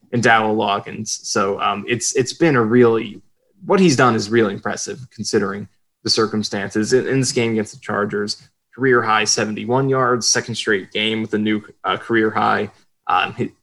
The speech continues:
he only had three catches on those seventy-one yards, but they were all big plays, nineteen, twenty-five, twenty-seven yards. And he also drew two penalties for twenty-four yards, and both of those led to conversions on third down. So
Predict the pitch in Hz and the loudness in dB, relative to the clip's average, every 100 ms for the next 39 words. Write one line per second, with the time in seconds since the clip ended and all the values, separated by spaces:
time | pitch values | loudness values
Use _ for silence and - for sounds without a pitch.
0 | - _ - 160 190 180 127 143 131 - | -20 _ 2 4 6 4 2 0 0 0
1 | 156 170 107 101 101 101 - 104 107 104 | -2 -2 -2 -2 -4 -2 -2 0 -2 -2
2 | 104 95 92 - 104 95 107 113 117 107 | -2 -2 -2 -4 -4 0 2 4 4 2
3 | 104 110 107 - - _ _ - 110 110 | 0 0 0 -2 -8 _ _ -2 0 0
4 | 117 110 107 107 107 107 110 98 110 107 | -2 -2 -2 -2 -2 -2 -4 -4 -6 -4
5 | - 107 104 107 107 101 - - _ - | 0 0 0 -4 -4 -6 -8 -18 _ -4
6 | 117 120 151 147 127 143 135 147 143 170 | 0 2 2 2 2 0 0 -2 2 2
7 | 143 123 110 - 110 - 110 104 107 104 | 2 -2 -4 -4 -6 -2 -2 -2 -2 -2
8 | 98 82 101 107 107 110 107 104 107 107 | -2 -2 -4 -4 0 0 0 -2 -2 -2
9 | 107 - _ _ 123 113 110 - 110 107 | -6 -12 _ _ -2 0 0 -2 -2 -2
10 | - 110 110 110 107 110 104 - _ _ | -4 0 2 2 -2 -6 -8 -12 _ _
11 | - 113 107 107 101 104 101 95 107 104 | -2 -2 0 0 0 0 -2 -2 -2 0
12 | 104 | -2